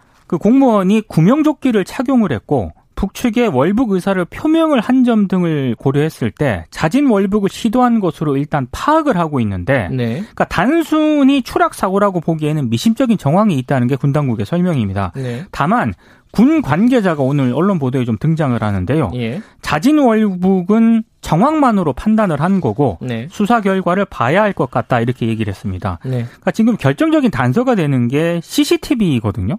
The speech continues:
Speaker 2: 네.
Speaker 1: 근데 그 씨씨티비가 고장난 상태라고 하고요.
Speaker 2: 아, 또 하필이면 또 씨씨티비 가
Speaker 1: 그렇습니다.
Speaker 2: 고장이 나 있군요.
Speaker 1: 그 잠시 뒤에
Speaker 2: 네.
Speaker 1: 이제 인터뷰를 하실
Speaker 2: 예.
Speaker 1: 것 같은데,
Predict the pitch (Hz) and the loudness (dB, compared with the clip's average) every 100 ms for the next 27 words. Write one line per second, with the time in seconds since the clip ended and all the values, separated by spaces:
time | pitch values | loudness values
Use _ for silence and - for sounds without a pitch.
0 | - 120 104 156 220 - 170 190 277 320 | -4 -4 -2 -4 -6 -6 -2 -2 0 -2
1 | 294 208 175 127 - 127 214 269 240 - | -2 -2 -2 -2 0 0 2 2 2 -2
2 | 139 - 123 104 98 101 190 104 - - | -6 -4 -4 -2 -4 -2 -2 -2 -6 -10
3 | - - - - - 170 127 110 - 107 | -10 -12 -10 -10 -6 -2 -2 -4 -6 -10
4 | 107 - 139 113 120 104 113 113 107 101 | -8 -4 -4 -2 -4 -4 -4 -4 -4 -8
5 | - - - 185 247 220 208 160 143 143 | -8 -6 -2 0 0 2 0 0 0 0
6 | 196 214 175 147 127 165 147 135 120 120 | 0 0 0 -2 -2 0 0 0 -2 -2
7 | 107 104 113 | -4 -2 -2